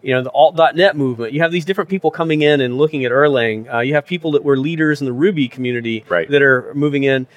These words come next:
Speaker 1: Uh, I, I think the big, the big change for Erlang probably won't be,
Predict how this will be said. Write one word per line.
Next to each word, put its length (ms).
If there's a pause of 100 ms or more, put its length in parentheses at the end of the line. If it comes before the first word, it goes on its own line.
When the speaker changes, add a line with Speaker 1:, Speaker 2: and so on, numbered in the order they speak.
(180)
Speaker 1:
Uh, 240
I, 220
I 80
think 200
the 80
big, 180 (220)
the 120
big 220
change 360
for 180
Erlang 480
probably 280
won't 240
be, 280